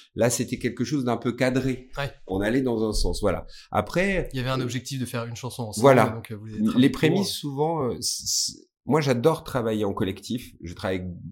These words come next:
Speaker 1: j'adore travailler avec plein de gens. Je crois que j'ai jamais travaillé avec autant de gens que depuis que je fais ce qu'on appelle une carrière solo,
Speaker 2: <laughs> Depuis que t'es
Speaker 1: par,
Speaker 2: seul.
Speaker 1: euh, paradoxe.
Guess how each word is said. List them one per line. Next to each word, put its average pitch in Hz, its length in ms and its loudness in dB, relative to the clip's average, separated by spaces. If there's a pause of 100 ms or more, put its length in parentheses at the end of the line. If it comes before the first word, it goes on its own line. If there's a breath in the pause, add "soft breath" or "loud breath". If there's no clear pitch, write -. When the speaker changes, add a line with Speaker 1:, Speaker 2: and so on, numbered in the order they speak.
(120)
Speaker 1:
j'adore 95 380 -2
travailler 87 220 -6
avec - 80 -18
plein 98 160 -4
de 98 80 -2
gens. 104 220 0
Je 107 100 -8
crois 101 120 -2
que 95 80 -4
j'ai 95 80 -2
jamais 95 140 2
travaillé 95 260 0
avec 92 160 -4
autant 98 260 -2
de 98 60 -2
gens 104 160 -2
que 98 120 -6
depuis 90 360 -8
que 87 160 -8
je 82 140 -8
fais 90 160 -8
ce - 100 -10
qu'on 87 140 -6
appelle 87 200 -6
une 85 100 -6
carrière 82 320 -6
solo, 92 320 0
Speaker 2:
<laughs> - 20 -2
Depuis 139 220 -6
que - 60 -20
t'es 160 140 -6
Speaker 1:
par, 82 120 2
Speaker 2:
seul. 87 80 4
Speaker 1:
euh, 92 120 10
paradoxe. 92 720 8